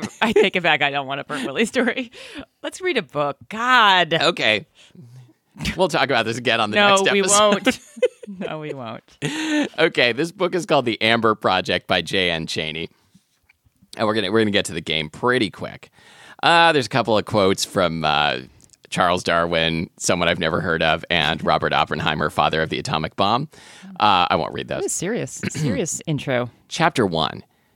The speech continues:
Speaker 2: Documents of Historical, Scientific, and Cultural Significance.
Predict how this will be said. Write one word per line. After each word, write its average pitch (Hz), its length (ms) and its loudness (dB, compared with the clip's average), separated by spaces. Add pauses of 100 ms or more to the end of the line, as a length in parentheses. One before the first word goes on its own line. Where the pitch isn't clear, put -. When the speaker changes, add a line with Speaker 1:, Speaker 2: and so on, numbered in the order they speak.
(120)
Speaker 2:
Documents 110 600 0
of - 80 -12
Historical, 98 840 0
Scientific, 92 840 -2
and 104 160 -4
Cultural 87 440 -4
Significance. - 840 -6